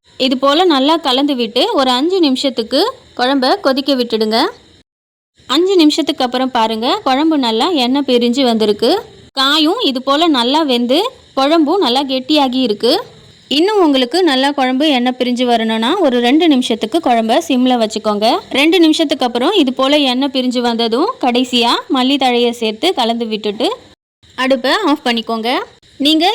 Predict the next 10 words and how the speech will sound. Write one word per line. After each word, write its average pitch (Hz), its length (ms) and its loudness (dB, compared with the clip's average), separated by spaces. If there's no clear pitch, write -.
இந்த 294 200 2
பொடியை 311 360 -2
சேர்த்து 285 240 -2
இது 262 160 -4
போல 262 160 0
குழம்பா 262 380 0
தான் 302 160 0
வச்சு 254 160 -4
சாப்பிடணும்னு 233 600 0
இல்ல. 214 120 2